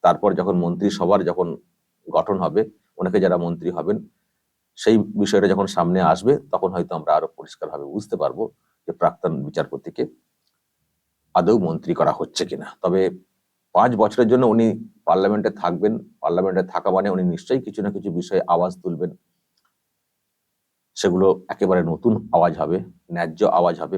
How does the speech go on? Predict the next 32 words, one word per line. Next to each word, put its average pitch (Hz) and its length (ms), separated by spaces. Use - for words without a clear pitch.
খুব - 100
সৎ 123 240
একজন 117 220
মানুষ 113 160
তো, 85 60
উনি 95 120
কাজ 92 120
করবেন 98 220
বাংলার 87 400
জন্য, 85 180
মানুষের 87 380
জন্য, 78 180
অবশ্যই 90 400
তমলুকের 87 480
জন্য, 82 220
এটা 90 180
বলার 82 260
কোনো 101 180
অপেক্ষা 69 300
রাখে - 240
না। - 60
তো - 100
দেখা 156 180
যাক, 156 120
আমরা 107 140
বিচারপতি 110 460
হিসেবে 110 260
ওনাকে 101 200
দেখেছি, 98 320
এবার 92 140
পার্লামেন্টে 90 520
ওনাকে 90 240